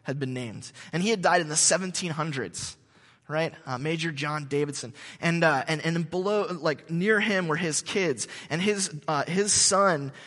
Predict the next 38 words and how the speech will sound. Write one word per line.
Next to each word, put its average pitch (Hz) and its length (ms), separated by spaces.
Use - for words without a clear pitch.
and 156 120
his 175 220
son's 185 340
wife, 160 380
uh, 135 160
they 156 120
had 151 420
died 160 240
in 151 80
the 143 100
eighteen 170 340
hundreds, 139 320
and 147 160
their, 151 180
their 156 220
infant 180 480
daughter 151 360
had 127 200
died 147 220
when 147 120
she 135 140
was 127 160
three 175 260
years 160 220
old 139 360
or 110 80
two 156 160
years 147 240
old. 123 220
And - 440
I - 0
remember 165 300
looking 180 260
at 156 80
that 135 160
being 147 160
like, 123 160
"Wow." 180 540